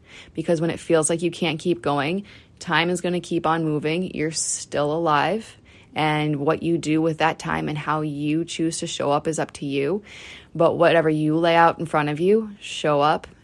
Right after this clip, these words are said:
and do it. You have more in you than you know you do, and now is time to prove to yourself that you do.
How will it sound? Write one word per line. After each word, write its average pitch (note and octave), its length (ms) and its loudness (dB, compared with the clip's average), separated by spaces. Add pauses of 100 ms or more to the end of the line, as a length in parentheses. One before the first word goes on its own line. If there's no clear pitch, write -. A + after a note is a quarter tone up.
and D#3 200 -4
do C3+ 160 -2
it. - 180 -6 (300)
You D#3 160 -2
have C#3+ 420 0
more D#3+ 200 -2
in D#3+ 240 -4
you E3+ 400 -4
than D3+ 300 -4
you D3+ 120 0
know D3 280 -2
you D3+ 200 -2
do, D3+ 400 -2 (100)
and D3+ 160 -4
now D3 260 0
is D3 200 -2
time D#3 580 -6
to F#3 140 -10
prove D#3 320 -4
to - 100 -6
yourself C#3 320 -4
that C#3+ 220 -4
you C#3 60 -6
do. F2 260 -6